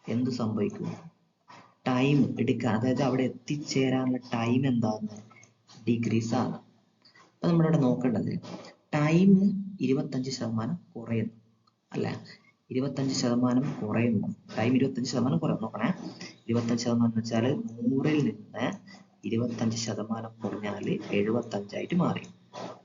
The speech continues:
നമുക്ക് ഫ്രാക്ഷൻ ആയിട്ട് എഴുതിയാൽ അല്ലെങ്കിൽ ഫോർ എന്നുള്ളത് ത്രീ ആയിട്ട്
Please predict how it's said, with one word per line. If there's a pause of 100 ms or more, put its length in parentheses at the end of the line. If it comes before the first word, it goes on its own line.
(200)
നമുക്ക്
ഫ്രാക്ഷൻ
ആയിട്ട്
എഴുതിയാൽ (160)
അല്ലെങ്കിൽ (120)
ഫോർ
എന്നുള്ളത് (720)
ത്രീ (120)
ആയിട്ട്